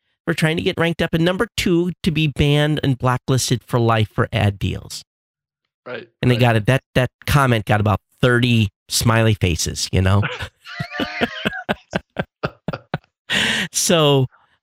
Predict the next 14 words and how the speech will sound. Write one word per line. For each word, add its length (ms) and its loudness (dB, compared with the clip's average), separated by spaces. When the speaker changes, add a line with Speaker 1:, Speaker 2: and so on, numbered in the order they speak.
Speaker 1:
um, 680 4
I 100 4
just, 420 0
uh, 380 4
money's 480 4
okay. 420 -2
Don't 160 4
get 120 2
me 100 4
wrong. 260 2
We 160 2
all 300 4
love 180 0
money, 320 0